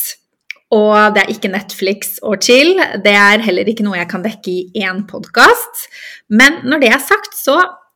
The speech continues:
starter denne prosessen oftest med innsikt og bevisstgjøring. Så det vil si at, eh, kun det å lytte til denne episoden nå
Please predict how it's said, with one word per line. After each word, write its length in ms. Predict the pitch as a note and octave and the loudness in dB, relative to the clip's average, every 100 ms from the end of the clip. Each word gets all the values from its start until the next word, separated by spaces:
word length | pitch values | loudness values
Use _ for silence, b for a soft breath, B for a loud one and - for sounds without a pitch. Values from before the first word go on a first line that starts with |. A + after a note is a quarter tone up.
| _ | _
starter 760 | - - - D#4+ - - D#4 A4 | -12 -2 0 0 -2 -2 0 2
denne 180 | C#4+ A3+ | 0 0
prosessen 640 | C4 C4 G#3 - B3 A#3+ A#3+ | -2 -4 -8 -6 -4 -4 -6
oftest 640 | A3 - - B3 B3 - - G#3 | -8 -10 -2 0 0 -4 -8 -4
med 240 | F#3+ G3 G#3+ | -4 -4 -6
innsikt 360 | E3+ F3 - F3 | -6 -10 -10 -8
og 40 | |
bevisstgjøring. 580 | F3 - - - - G3 _ _ _ _ _ _ - | -8 -10 -14 -16 -14 -16 _ _ _ _ _ _ -14
Så 180 | - G3+ F#3 | -6 -4 -2
det 100 | F#3+ | 0
vil 100 | C4 | 0
si 200 | - F3+ A3 | 0 -6 -6
at, 200 | - A3 | -2 2
eh, 240 | A3+ A#3 B B B | 2 0 B B B
kun 200 | - A#3 | -2 2
det 140 | G#3 F#3 | 2 2
å 80 | G#3+ | 0
lytte 320 | C4 C4 F3 | 0 -4 -4
til 100 | A3 | 0
denne 220 | A3 F3 | 0 -2
episoden 540 | F#3 G3 G3+ F3 F3 | -8 -4 -4 -4 -6
nå 140 | F#3 | -4